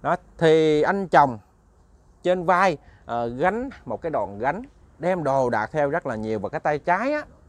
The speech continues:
thì cũng cầm đồ nữa. Mà vợ mình sụt lui, thấy vậy anh mới sợ,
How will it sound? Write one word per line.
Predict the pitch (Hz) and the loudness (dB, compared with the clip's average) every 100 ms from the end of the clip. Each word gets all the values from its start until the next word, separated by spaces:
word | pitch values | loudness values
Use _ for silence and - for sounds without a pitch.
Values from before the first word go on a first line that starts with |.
| - | -12
thì | 123 | -8
cũng | - 175 | -6 -2
cầm | 139 120 | -2 0
đồ | 101 104 | 0 0
nữa. | 92 95 - - - - - - - - - - - - - - - - - - | -2 -4 -4 -8 -20 -20 -20 -20 -20 -20 -20 -20 -20 -20 -20 -20 -20 -20 -20 -8
Mà | - 151 | -2 6
vợ | 143 165 | 8 8
mình | 156 | 4
sụt | 123 147 | -2 0
lui, | 175 190 156 - | 6 6 4 -2
thấy | 202 208 | 0 2
vậy | 143 | 2
anh | 147 | 0
mới | 180 | -4
sợ, | - - - 127 139 | -6 -10 -8 -2 -2